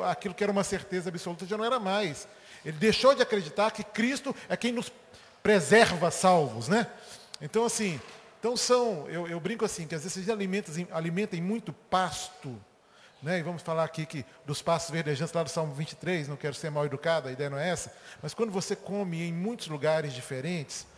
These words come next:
e alguma coisa te faz mal, você não sabe o que é que te fez mal.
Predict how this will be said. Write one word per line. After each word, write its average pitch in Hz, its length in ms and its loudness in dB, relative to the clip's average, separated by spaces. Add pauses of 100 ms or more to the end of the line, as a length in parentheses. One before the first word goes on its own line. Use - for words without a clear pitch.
(280)
e 156 100 -4
alguma 175 320 0
coisa 175 260 -2
te - 80 -8
faz 147 260 0
mal, 147 380 0
você 170 140 -6
não 175 100 -4
sabe 151 280 -2
o - 20 -12
que 156 80 -10
é - 20 -8
que - 60 -16
te - 80 -12
fez 156 220 -6
mal. 107 260 -8